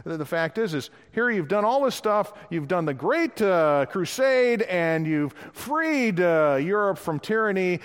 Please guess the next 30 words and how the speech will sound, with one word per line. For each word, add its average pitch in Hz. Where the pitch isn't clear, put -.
and 151
people 165
are 147
like, 135
"Well, 180
you 151
know, 127
thanks, 147
but 170
no 135
thanks." 123
You 135
know, 123
great 147
idea, 127
but 123
we're 123
gonna 120
vote 123
for 123
the 120
other 110
party 120
who's 110
got 113
other 110
ideas 104
and 107
whatever, 107
and, 101